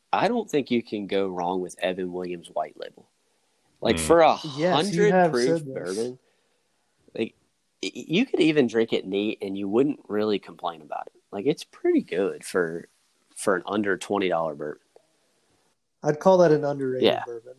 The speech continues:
Speaker 1: I
Speaker 2: Yeah.
Speaker 1: would buy that over
Speaker 3: Yeah.
Speaker 1: Jim Beam. I do.
Speaker 3: I'm a little brand, I'm brand loyal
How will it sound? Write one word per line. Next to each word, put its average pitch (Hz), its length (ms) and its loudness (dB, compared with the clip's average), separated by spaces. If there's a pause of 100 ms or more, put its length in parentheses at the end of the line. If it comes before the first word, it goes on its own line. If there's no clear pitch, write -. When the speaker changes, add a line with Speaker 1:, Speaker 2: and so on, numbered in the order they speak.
(300)
Speaker 1:
I - 120 6
Speaker 2:
Yeah. - 100 6
Speaker 1:
would 135 80 -2
buy 135 200 6
that 98 300 0
over 120 260 -10
Speaker 3:
Yeah. 120 80 -12
Speaker 1:
Jim 87 160 -14
Beam. 80 380 -14 (1900)
I 110 100 4
do. 110 360 -4 (320)
Speaker 3:
I'm 208 140 6
a 202 40 8
little 160 180 6
brand, 143 500 -2
I'm 175 140 -6
brand 143 420 -4
loyal 131 440 -4